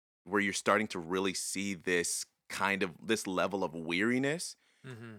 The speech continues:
Speaker 1: is when that is, that, when people raise up certain concerns and they're met with that response rather than a listening ear.
Speaker 2: Mm-hmm.
Speaker 1: Because like you, like you said, as a Christian,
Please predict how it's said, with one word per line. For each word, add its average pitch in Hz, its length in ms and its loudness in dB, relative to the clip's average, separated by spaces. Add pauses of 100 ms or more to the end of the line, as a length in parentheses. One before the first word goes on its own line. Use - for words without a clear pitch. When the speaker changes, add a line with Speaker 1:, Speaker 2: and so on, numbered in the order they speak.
(120)
Speaker 1:
is 113 220 8
when 98 540 4 (760)
that 104 240 6
is, 101 220 0 (100)
that, 107 220 6 (460)
when 98 280 -2
people 110 380 0
raise 98 440 4
up 90 140 4
certain 95 400 0
concerns 92 680 -2
and 85 180 -4
they're 78 140 -2
met 92 260 0
with 82 240 -6
that 82 220 2
response 90 720 -2
rather 87 340 2
than 80 180 -6
a 73 60 -6
listening 76 560 -8
ear. 57 340 -8 (640)
Speaker 2:
Mm-hmm. 117 360 -10
Speaker 1:
Because 117 260 4
like 113 220 6
you, 110 180 4
like 101 240 2
you 95 80 -2
said, 101 540 4 (340)
as 123 160 4
a - 60 2
Christian, - 640 2